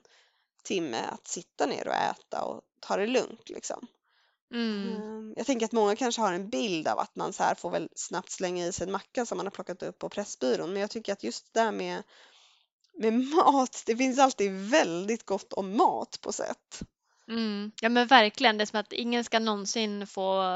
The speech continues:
Speaker 2: eh, blodsockerfall, <laughs> utan man ska alltid kunna fylla på hela tiden när det behövs.
Speaker 1: Ja, men exakt. Och någonstans känns det som att det också är lite,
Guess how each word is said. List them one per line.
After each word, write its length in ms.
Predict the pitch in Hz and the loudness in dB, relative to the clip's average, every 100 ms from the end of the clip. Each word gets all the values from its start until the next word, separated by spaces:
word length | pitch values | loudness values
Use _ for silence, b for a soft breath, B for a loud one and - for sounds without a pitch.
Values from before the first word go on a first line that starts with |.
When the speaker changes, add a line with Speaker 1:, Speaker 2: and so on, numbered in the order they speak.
| 185 | -4
Speaker 2:
eh, 720 | 190 190 185 180 180 180 185 | -6 -6 -4 -2 -2 -4 -4
blodsockerfall, 880 | 202 180 - 180 185 185 202 - 220 | -6 -6 -8 -8 -8 4 4 4 -2
<laughs> 0 | |
utan 320 | - - 254 | -2 0 2
man 140 | 254 | 4
ska 140 | 254 269 | 6 6
alltid 380 | 226 - 247 233 | 6 4 2 4
kunna 240 | 226 240 | 6 4
fylla 360 | - 247 214 202 | 4 2 2 0
på 360 | - 240 202 | 2 2 4
hela 360 | 202 196 185 196 | 2 0 -2 -2
tiden 520 | 226 196 180 - 202 | -2 -2 -2 -4 -2
när 100 | 190 | -4
det 80 | 196 | -2
behövs. 460 | 190 - - - B B | -2 -4 -6 -18 B B
Speaker 1:
Ja, 120 | 269 302 | 0 4
men 120 | 302 | 4
exakt. 300 | 359 330 - | 4 2 2
Och 80 | 233 | 2
någonstans 380 | 262 339 254 - | 2 2 2 2
känns 220 | 214 208 | 0 -4
det 80 | 208 | -6
som 160 | 214 | -4
att 140 | 196 190 | -4 -2
det 180 | 185 | -2
också 200 | 175 - - | -2 -2 0
är 280 | 269 277 254 | 2 4 2
lite, 440 | 208 165 - 190 | 0 -2 -2 0